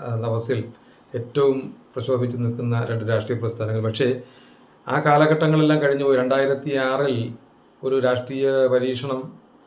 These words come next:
ആദ്യം തൊണ്ണൂറ്റിയാറിൽ ഒരു പരീക്ഷണം വന്നു വൈക്കോയുടെ നേതൃത്വത്തിൽ എം ഡി എം കെ, മറുമലർച്ചി ദ്രാവിഡ മുന്നേറ്റ കഴകം. അത് കഴിഞ്ഞ് പിന്നീട് രണ്ടായിരത്തി ആറിൽ വിജയകാന്തിൻ്റെ നേതൃത്വത്തിൽ ദേശീയ മുറ്പോക്ക് ദ്രാവിഡ കഴകം, ഡി എം ഡി കെ,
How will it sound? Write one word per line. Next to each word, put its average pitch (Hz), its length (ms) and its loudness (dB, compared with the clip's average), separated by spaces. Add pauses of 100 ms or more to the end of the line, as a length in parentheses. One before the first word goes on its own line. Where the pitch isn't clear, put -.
(480)
ആദ്യം 139 320 0
തൊണ്ണൂറ്റിയാറിൽ 147 680 4
ഒരു 139 100 2
പരീക്ഷണം 127 400 -2
വന്നു 123 220 -2 (320)
വൈക്കോയുടെ 127 420 0
നേതൃത്വത്തിൽ 120 420 -2 (120)
എം 120 120 0
ഡി 120 140 2
എം 120 160 0
കെ, 110 80 -4 (240)
മറുമലർച്ചി 120 560 0
ദ്രാവിഡ 117 340 0
മുന്നേറ്റ 113 320 -2
കഴകം. 107 260 -8 (580)
അത് 131 180 2
കഴിഞ്ഞ് 139 320 4
പിന്നീട് 139 400 0
രണ്ടായിരത്തി 139 560 0 (160)
ആറിൽ 135 280 0 (680)
വിജയകാന്തിൻ്റെ 139 640 2
നേതൃത്വത്തിൽ 127 500 2 (1500)
ദേശീയ 143 340 2
മുറ്പോക്ക് 131 460 -2 (160)
ദ്രാവിഡ 123 340 2
കഴകം, 117 340 2
ഡി 120 140 0
എം 123 120 0
ഡി 113 80 0 (140)
കെ, 107 100 -6